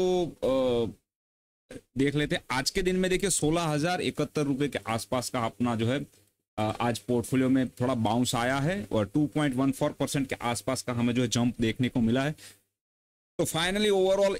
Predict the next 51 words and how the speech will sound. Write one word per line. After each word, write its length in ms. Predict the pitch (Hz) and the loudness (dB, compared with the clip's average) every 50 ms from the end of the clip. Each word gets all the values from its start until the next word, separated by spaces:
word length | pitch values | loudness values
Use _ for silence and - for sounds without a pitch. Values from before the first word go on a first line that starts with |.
| - | -2
इस 180 | 185 175 - - | -2 -2 0 0
मंथ 180 | 170 160 160 151 - | 0 0 0 0 0
में 100 | 170 165 | 0 -2
हम 240 | 143 135 143 156 147 | 0 0 2 2 2
जो 120 | 139 147 | 2 2
है, 160 | 135 147 175 - | 2 0 0 -2
अ, 40 | - - _ _ - | -4 -10 _ _ -4
पोर्टफोलियो 720 | 120 123 123 123 120 - - 147 147 147 - - 147 151 156 | 0 0 0 0 0 -2 -2 -2 -2 -2 -2 -2 0 0 2
में 140 | 156 156 147 - | 0 0 -2 -2
कहीं 280 | - - 123 143 151 | -2 -2 0 0 2
हमें 180 | 139 143 147 135 | 2 2 2 2
लग 160 | 120 120 123 | 2 0 0
रहा 160 | 135 143 143 | 0 -2 -2
था 140 | 143 170 170 | -2 -4 -4
कि 120 | 165 - | -2 0
हम 140 | 143 131 131 | 0 2 2
लोग 140 | 131 123 117 | 2 2 2
माइनस 400 | 110 107 107 110 123 127 - - | 0 2 2 2 0 0 0 0
में 100 | 143 131 | 0 0
नेगेटिव 340 | 110 107 107 120 120 139 131 | 2 2 0 0 0 0 -2
चले 260 | - - 131 135 135 | 0 0 0 0 0
गए 140 | 135 143 143 | 2 0 0
हैं, 100 | 160 180 - _ _ _ _ _ _ - 139 | -2 -4 -6 _ _ _ _ _ _ -6 -6
उसको 180 | 123 - 160 | -4 0 0
हम 140 | 156 151 143 | 2 2 4
रिकवर 320 | 135 135 - 151 151 147 | 2 2 2 0 0 0
करके 260 | 131 147 143 127 156 143 | 0 -2 -4 -2 -2 -2
वापस 380 | 117 110 107 110 - 143 120 | -2 -2 -2 -2 0 -2 -2
जो 160 | 107 127 123 | 0 0 0
है 140 | 120 151 190 185 156 - _ _ _ _ _ - | 0 0 -2 -4 -8 -14 _ _ _ _ _ 0
पॉजिटिव 420 | 110 107 104 120 123 135 147 139 | 0 2 2 2 2 2 2 0
आ 80 | 139 135 | 0 0
गए 80 | 135 143 | 0 0
हैं 80 | 147 170 | 0 2
और 120 | 190 170 | 0 0
सत्रह 300 | - 147 131 - 156 156 | 0 -2 -2 -2 -2 -2
हजार 220 | 151 151 165 156 | 0 0 -2 0
दो 180 | 147 143 139 135 | 0 2 2 2
सौ 140 | - - 160 | 2 0 -2
अस्सी 300 | - 120 - - - 147 | -2 -2 -2 0 0 2
रुपये 260 | 143 139 120 139 139 | 0 0 0 0 0
के 80 | 127 - | -2 -2
आसपास 560 | - - 110 117 - - - 131 123 - - | -2 -2 -2 -2 -2 -2 -2 -2 -2 -2 -4
का 180 | - 127 117 | -4 -2 -4
पॉजिटिव 500 | 110 - - 101 92 98 107 110 120 113 107 | -2 -2 -2 0 0 0 0 0 0 0 2
हमें 320 | 107 110 117 113 107 92 - _ _ _ _ _ _ - | 0 0 0 0 -2 -4 -6 _ _ _ _ _ _ -4
दिखा 200 | 113 - - 135 135 | -4 -2 -2 -2 0
रहा 100 | 139 151 | 0 -2
है 60 | 160 | -2
पोर्टफोलियो 420 | - 139 135 - - 160 156 160 | -2 -4 -4 -2 0 0 0 0
में। 80 | 175 | 0